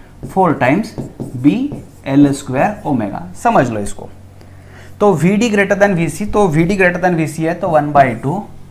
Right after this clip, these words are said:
यहाँ पर लिख देता हूँ मैं फ़ोर बी L square omega, सिर्फ बताने के लिए। Question है वी ए minus वी सी जो मुझे मिल चुका है।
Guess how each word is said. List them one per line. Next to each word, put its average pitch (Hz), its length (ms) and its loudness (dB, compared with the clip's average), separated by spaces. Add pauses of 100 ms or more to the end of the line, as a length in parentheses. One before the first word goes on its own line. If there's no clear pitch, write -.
(300)
यहाँ 147 200 2
पर 170 140 0
लिख 147 120 -2
देता 151 220 -2
हूँ 143 100 0
मैं 123 120 2
फ़ोर 131 400 -2 (400)
बी 139 460 2 (640)
L 196 300 2
square 135 480 -4 (120)
omega, 135 420 -6
सिर्फ 214 320 -2 (400)
बताने 131 380 0
के - 100 -14
लिए। 101 120 -14 (540)
Question 220 320 2
है 240 100 6
वी 196 120 4
ए 214 120 6
minus 196 380 4
वी 190 80 0
सी 220 140 -6
जो 180 140 2
मुझे 175 220 4
मिल 139 200 2
चुका 104 260 -6
है। 92 160 -6